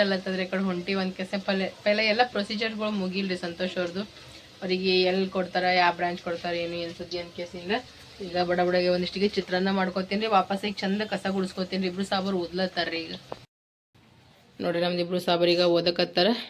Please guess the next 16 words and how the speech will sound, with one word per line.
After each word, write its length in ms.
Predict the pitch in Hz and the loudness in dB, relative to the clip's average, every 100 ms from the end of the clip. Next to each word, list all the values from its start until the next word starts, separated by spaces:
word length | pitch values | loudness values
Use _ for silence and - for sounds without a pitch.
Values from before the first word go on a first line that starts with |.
| - | -2
ಈಗ 60 | 170 175 | 4 4
ಅವ್ರಿಬ್ರು 260 | 170 180 170 | 4 4 4
ಓದ್ಕೋತ 320 | 170 170 175 - | 4 2 -2 0
ಕುಂದರ್ಲಿ, 360 | 180 180 202 202 | 2 2 4 2
ನಾ 60 | 180 165 | 4 2
ಏನ್ 100 | 170 | 2
ಮಾಡ್ತೀನಿ 280 | 170 170 170 | 0 0 0
ರೀ, 40 | 185 | 2
ಬಡ 120 | 170 165 175 | 4 6 6
ಬಡ 100 | 170 | 4
ಬಡ 120 | 170 175 170 | 6 6 6
ಈಗ 120 | 214 165 | 4 2
ಕಸನೂ 340 | 151 165 175 165 | 4 4 6 2
ಗುಡಿಸ್ಕೊಂಡ್ಬಿಡ್ತೀನಿ 680 | 156 - 160 160 - 160 156 | 0 0 0 0 0 0 2
ರೀ. 60 | |
ಇದು 80 | 160 | 2